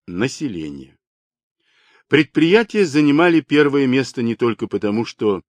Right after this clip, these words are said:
захваченные противником могли бы принести ему пользу, но и потому, что они не могли убежать от противника сами,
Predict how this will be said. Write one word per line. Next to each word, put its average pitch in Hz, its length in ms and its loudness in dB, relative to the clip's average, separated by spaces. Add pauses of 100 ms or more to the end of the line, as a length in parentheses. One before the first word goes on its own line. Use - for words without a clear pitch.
(340)
захваченные 123 960 0
противником 107 920 -4 (360)
могли 123 380 0
бы 127 380 4
принести 113 500 -4
ему 101 220 -2
пользу, 143 560 0 (600)
но 113 160 0
и 131 60 4
потому, 139 380 -2
что 185 180 -4
они 180 160 -2
не 180 100 -2
могли 165 460 -4
убежать 135 680 -2
от 90 120 -8
противника 104 600 -8
сами, 69 420 -14